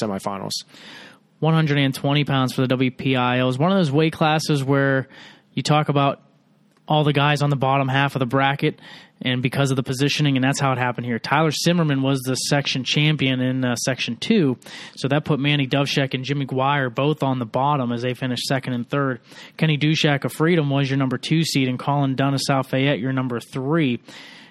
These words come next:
Speaker 2: In, in my opinion, going into this, I thought Dunn, Dovshak, Guire, and Dushak were two through five. Zimmerman coming in as the favorite in this weight class,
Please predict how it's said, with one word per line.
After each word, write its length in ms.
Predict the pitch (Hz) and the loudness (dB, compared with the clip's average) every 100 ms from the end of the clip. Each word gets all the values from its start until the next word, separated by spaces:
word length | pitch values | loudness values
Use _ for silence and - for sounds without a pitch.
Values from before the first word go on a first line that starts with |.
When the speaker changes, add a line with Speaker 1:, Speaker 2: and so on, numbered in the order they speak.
| _ _ - - | _ _ -20 -6
Speaker 2:
In, 200 | 160 156 | 0 0
in 240 | 151 147 | 2 0
my 220 | 143 156 | 2 2
opinion, 360 | 165 151 147 143 | 2 0 0 0
going 260 | 143 135 143 | 0 2 2
into 160 | 190 | 2
this, 200 | 147 139 - - | 2 0 -2 -6
I 220 | 139 143 | -2 -2
thought 400 | 139 139 127 - _ 143 120 | 0 0 -2 -4 _ -8 -2
Dunn, 440 | 143 143 139 127 - - | 0 2 0 -4 -6 -2
Dovshak, 480 | 139 127 139 131 - | -2 0 0 -2 -2
Guire, 380 | 135 135 139 | 0 0 0
and 200 | 131 127 | -2 -4
Dushak 460 | 135 165 143 131 - | -4 -4 -2 -2 -2
were 180 | 131 123 | -4 -4
two 300 | - 165 135 | -4 -4 -4
through 200 | 131 123 | -4 -2
five. 360 | 151 156 135 127 | 2 2 2 0
Zimmerman 460 | 165 147 139 123 | -2 0 -2 -4
coming 240 | 127 131 131 | -4 -6 -4
in 140 | 127 | -4
as 160 | 123 117 | -4 -8
the 80 | |
favorite 560 | - 147 156 139 123 113 - - - | -4 0 0 0 -2 -4 -10 -20 -8
in 160 | 139 131 | -4 -2
this 200 | 120 190 | -2 0
weight 180 | 226 | 0
class, 320 | - 131 127 | 0 0 0